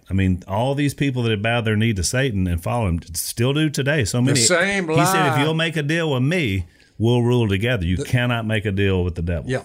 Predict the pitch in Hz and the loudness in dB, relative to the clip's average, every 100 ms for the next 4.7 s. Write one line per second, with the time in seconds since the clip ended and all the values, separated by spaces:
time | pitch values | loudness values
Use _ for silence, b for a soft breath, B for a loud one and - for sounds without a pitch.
0 | - 120 98 156 147 165 170 147 156 165 | -8 -6 -4 -2 0 -2 -2 -4 -4 -2
1 | 156 143 135 123 131 - - 147 147 156 | -2 -2 -4 -4 -6 -6 -12 -4 -4 -4
2 | 139 135 139 139 135 139 120 113 - - | -6 -4 -2 -2 -6 -10 -10 -8 -8 -6
3 | 143 143 123 101 131 165 113 98 - 127 | -6 -4 -6 -4 -2 -2 -4 -6 -6 -4
4 | 117 - 123 160 104 87 98 | -6 -6 -4 -2 -4 -8 -14